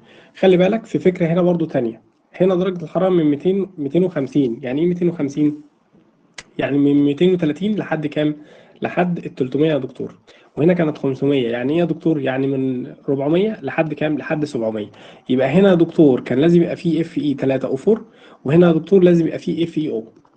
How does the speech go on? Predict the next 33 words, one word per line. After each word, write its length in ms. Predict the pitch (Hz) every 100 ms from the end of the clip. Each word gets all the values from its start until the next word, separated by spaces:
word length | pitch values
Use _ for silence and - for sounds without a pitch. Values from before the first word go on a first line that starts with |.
| _
تمام؟ 260 | - 175 175 - - -
طب 140 | 143
ما 100 | 139
هو 200 | 139 135 - _ _
اللي 140 | 147 160
يأكد 400 | 151 - 214 185
لي 100 | 170
كلامي 360 | 160 180 190
بقى 320 | 196 214 208
إن 140 | 147 143
هو 200 | 139 180
النو 240 | 170 180
اير. 280 | 147 131 -
النو 180 | 135 175
اير 140 | 196 196
دون 460 | 185 196 226 208
كان 300 | 175 151 151
بيبقى 280 | 151 170 156
مين 180 | 156 165
يا 80 | 151
دكتور؟ 360 | 139 - 180 -
كان 160 | 170 156
بيبقى 220 | 160 147
أوكسالات 400 | 131 127 143 170
الحديد 380 | 151 139 196 175
بالشكل 360 | - 156 151
اللطيف 340 | 139 127 - 110
ده. 140 | 87 _ _ _ _ _
تمام؟ 280 | 123 175 175 - -
دي 80 | 143
كده 180 | 170 170
كنا 200 | - 127
بنسميها 520 | 123 135 165 185